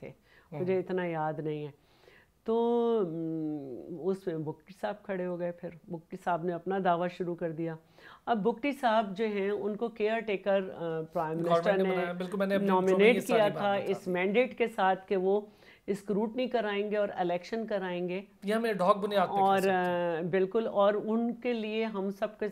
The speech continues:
Speaker 1: हम मुझ समेत एक पांच मेंबर कमेटी बनाई थी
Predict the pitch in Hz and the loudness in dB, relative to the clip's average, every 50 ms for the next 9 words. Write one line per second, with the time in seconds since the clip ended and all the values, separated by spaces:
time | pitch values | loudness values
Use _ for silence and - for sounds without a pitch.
0 | - - 156 - 185 185 185 190 190 196 196 196 - - 214 202 190 196 208 202 | -6 -12 -10 -6 -2 -2 2 4 2 2 2 0 -6 -4 -2 0 2 2 2 0
1 | 208 202 196 196 - 180 175 185 180 - 196 180 170 165 185 185 185 185 160 156 | -2 -6 -6 -4 -6 -4 -4 -4 -6 -6 -6 -4 -2 -4 -4 -6 -4 -6 -4 -4
2 | 160 156 - 175 165 165 131 131 - - - - _ - 160 156 | -4 -6 -8 -10 -10 -10 -12 -12 -12 -14 -16 -16 _ -16 -18 -18